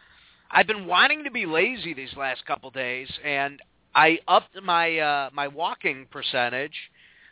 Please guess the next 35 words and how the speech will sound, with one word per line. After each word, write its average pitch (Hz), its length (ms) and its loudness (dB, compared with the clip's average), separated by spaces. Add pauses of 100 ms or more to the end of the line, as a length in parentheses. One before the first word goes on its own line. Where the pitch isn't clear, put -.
Um, 123 520 4 (840)
yeah, 202 300 4
yeah, 196 160 8
we 135 120 0
can 135 80 -10
do 110 100 -6
that. 110 160 -4 (260)
Uh, 165 240 8
I 190 120 6
walked 214 380 0
my 208 160 0
upping 185 440 -2
percentage 139 640 -2
because 147 400 0 (120)
basically 175 540 0
it 156 140 -6
told 160 260 -4
me, 160 380 -2 (400)
unless 170 360 6
I 226 140 6
go 208 240 0
for 202 80 -6
a 185 60 -4
walk, 202 340 2
I'm 175 160 2
not 190 220 0
gonna 170 140 -4
make 170 200 -6
my 156 140 2
goals, 160 520 2
and 151 120 2
I 151 100 8 (300)
raised 165 260 4
my 147 160 8
goals. 156 500 4